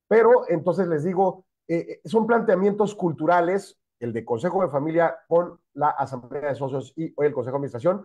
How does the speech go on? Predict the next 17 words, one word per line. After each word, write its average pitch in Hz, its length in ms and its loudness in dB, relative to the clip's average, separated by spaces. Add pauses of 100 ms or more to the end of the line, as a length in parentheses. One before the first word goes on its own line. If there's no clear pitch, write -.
(200)
pero 151 100 0
que 131 80 -2
también 160 200 2
se 202 80 2
pueden 190 200 2
traducir 156 340 0
en 175 140 0 (140)
norma-, 139 540 0 (140)
normas 170 440 2
impuestas, 131 880 -2 (260)
eh, 127 220 -4
internas 127 560 0
de 113 80 -8
la 104 80 -10
empresa. 92 460 -16 (480)
Y 208 80 0
luego, 240 540 6